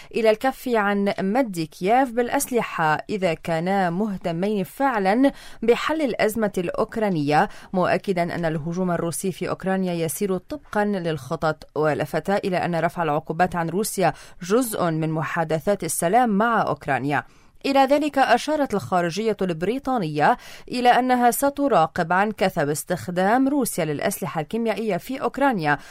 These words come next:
والذي سيكون له عواقب وخيمة.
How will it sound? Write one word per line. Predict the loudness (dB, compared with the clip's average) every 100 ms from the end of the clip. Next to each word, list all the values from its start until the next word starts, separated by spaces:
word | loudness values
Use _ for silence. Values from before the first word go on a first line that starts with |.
| -10 0
والذي | 0 2 -2 -2
سيكون | -4 -2 -2 -2 -2 0
له | 0 0 0
عواقب | 0 2 0 -2 -6 -4
وخيمة. | -8 -8 -8 -8 -10